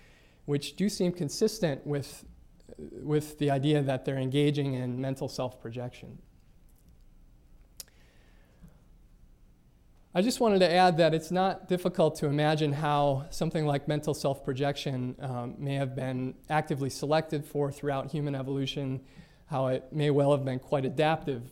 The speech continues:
Um, as you know, f-, for most of human history, our ancestors were living as hunter-gatherers, and if we look at modern-day hunter-gatherers, um, they do things like bury water in ostrich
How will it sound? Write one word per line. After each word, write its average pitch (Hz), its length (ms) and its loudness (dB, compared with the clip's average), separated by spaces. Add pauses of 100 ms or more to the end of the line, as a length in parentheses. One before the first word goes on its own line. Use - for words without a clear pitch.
(120)
Um, 131 280 -8 (120)
as 143 200 -8
you 156 60 -2
know, 165 300 2
f-, 156 160 -8 (100)
for 151 140 -2
most 165 300 0
of 165 80 -4
human 165 260 -2
history, 151 440 0
our 139 120 0
ancestors 139 580 -4
were 131 120 -4
living 135 260 -2
as 127 280 -6 (340)
hunter-gatherers, 160 960 2 (420)
and 139 160 -4
if 135 100 -6
we 147 80 -2
look 160 180 -2
at 147 120 0
modern-day 170 540 6
hunter-gatherers, 160 1040 0 (400)
um, 131 340 -2
they 147 160 4
do 151 160 2
things 151 360 -2
like 131 280 -2
bury 147 260 4
water 143 540 4
in 127 420 -4
ostrich 139 500 -4